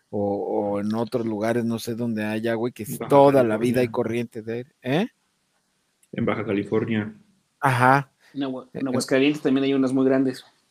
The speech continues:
Speaker 1: Pues sí, pues, eh, eh, o sea, y,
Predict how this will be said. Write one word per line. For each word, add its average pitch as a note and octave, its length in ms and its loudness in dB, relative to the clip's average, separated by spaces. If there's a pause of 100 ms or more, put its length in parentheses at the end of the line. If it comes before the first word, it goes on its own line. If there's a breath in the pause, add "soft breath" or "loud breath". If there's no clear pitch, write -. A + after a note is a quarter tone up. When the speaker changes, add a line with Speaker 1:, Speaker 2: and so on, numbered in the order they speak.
(480)
Speaker 1:
Pues A2 180 -2
sí, D3+ 420 4
pues, D3 260 -2
eh, A#2+ 360 0
eh, - 60 -6
o B2+ 120 -2
sea, E3 180 2 (340 soft breath)
y, B2 220 0